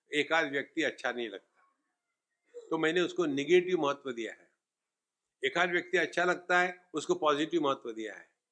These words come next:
तो क्या होगा? दोनों को पता नहीं कि मैंने किसको क्या महत्व दिया है। तो जिसको नेगेटिव महत्व दिया है वो व्यक्ति सामने आ गया, तो उसको तो बचाने, पता नहीं बेचारे को, वो आ गया, "स्वामी जी, कैसे चल रहा है?" और मैं अंदर जल रहा हूं,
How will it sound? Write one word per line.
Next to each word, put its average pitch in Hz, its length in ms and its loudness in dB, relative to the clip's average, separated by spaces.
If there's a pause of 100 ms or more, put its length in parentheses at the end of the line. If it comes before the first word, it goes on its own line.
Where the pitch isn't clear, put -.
(1040)
तो 160 80 -2
क्या 175 180 2
होगा? 160 520 2 (960)
दोनों 202 260 4
को 214 140 0
पता 180 280 6
नहीं 180 240 2 (440)
कि 156 80 -4
मैंने 160 260 4
किसको 160 300 -4
क्या 151 200 0
महत्व 135 340 -2
दिया 127 220 -4
है। 120 120 -4 (720)
तो 151 60 0
जिसको 160 340 0
नेगेटिव 180 420 4
महत्व 156 320 -2
दिया 135 280 0
है 156 460 -2 (100)
वो 175 160 4
व्यक्ति 170 300 0
सामने 139 320 0
आ 135 120 2
गया, 147 320 2
तो - 380 -10
उसको 190 240 2
तो 220 120 -2
बचाने, 165 360 2
पता 156 320 2
नहीं 214 120 4
बेचारे 208 360 0
को, 214 160 -2
वो - 360 -4
आ 147 80 4
गया, 143 140 2
"स्वामी 151 500 -4
जी, 175 180 -4
कैसे 147 340 -6
चल 131 180 -8
रहा 131 100 -2
है?" 120 60 -6
और 131 140 0
मैं 156 180 0
अंदर 151 220 0
जल 147 180 -2
रहा 135 160 0
हूं, 110 60 -6